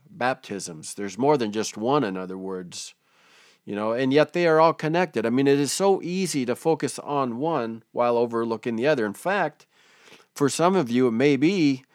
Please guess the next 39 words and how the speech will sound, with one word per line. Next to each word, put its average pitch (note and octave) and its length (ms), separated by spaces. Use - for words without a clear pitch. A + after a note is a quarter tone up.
that A2+ 140
the C#3 80
only D3 200
one D3 200
that C3 200
you're C3+ 100
aware B2+ 320
of G#2+ 160
is, G#2+ 320
you A2+ 80
know, G#2+ 160
baptizing A#2 1080
them A#2+ 300
in A2 100
the A2 100
name A2+ 220
of G#2+ 80
Jesus, G#2+ 400
meaning A2 440
we're A2 120
baptized A2+ 560
in A2 180
the A2 80
name A2+ 140
of G2 60
the F#2+ 60
Father, B2+ 560
the - 120
Son, A2+ 200
and G#2 140
the F#2+ 60
Holy G2 240
Spirit, C3 460
you G2 80
know, F#2+ 120
as G2 220
in G2 100
water B2+ 320
baptism, G#2 800